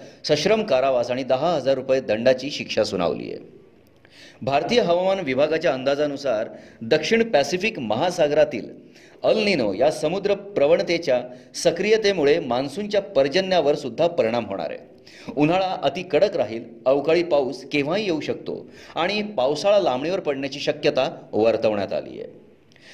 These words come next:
शहरात रात्रंदिवस अवैध वाळू वाहतूक करणारे ट्रॅक्टर व डंपर सुसाट धावतायत. याचाच प्रत्यक्ष शुक्रवारी भल्या पहाटे सव्वा सहा वाजता टॉवर चौकात अनुभव आला.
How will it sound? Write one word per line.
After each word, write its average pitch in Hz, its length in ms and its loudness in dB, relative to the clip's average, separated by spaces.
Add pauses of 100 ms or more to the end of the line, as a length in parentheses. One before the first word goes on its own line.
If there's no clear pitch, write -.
(140)
शहरात 214 360 2
रात्रंदिवस 202 760 2
अवैध 190 300 4
वाळू 139 300 2
वाहतूक 156 320 0
करणारे 156 360 4
ट्रॅक्टर 143 560 0 (340)
व 175 60 4
डंपर 151 520 2
सुसाट 151 360 -2
धावतायत. 95 440 -4 (560)
याचाच 143 380 2
प्रत्यक्ष - 560 0 (680)
शुक्रवारी 170 600 2 (260)
भल्या 180 280 4
पहाटे 143 760 -2
सव्वा 190 380 2
सहा 190 340 -2
वाजता 151 360 2
टॉवर 160 440 2
चौकात 135 400 -4 (420)
अनुभव 120 360 0
आला. 71 220 -4